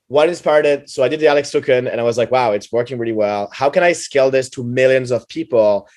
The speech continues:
And what kind of people would like to have their token?" Uh, and it turns out, um,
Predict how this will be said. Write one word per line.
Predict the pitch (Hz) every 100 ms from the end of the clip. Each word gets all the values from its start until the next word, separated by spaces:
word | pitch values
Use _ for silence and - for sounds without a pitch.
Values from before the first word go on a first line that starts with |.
| _
And | 123 120
what | 147 151
kind | 165
of | 135
people | - 190 185 135
would | 127
like | 131 156
to | -
have | 127
their | 117
token?" | 110 123 110 98 95 _ _ _ -
Uh, | 117 120 -
and |
it | 147 147
turns | 165 160
out, | 151 151 151 - _ _ _ _ -
um, | 127 131 127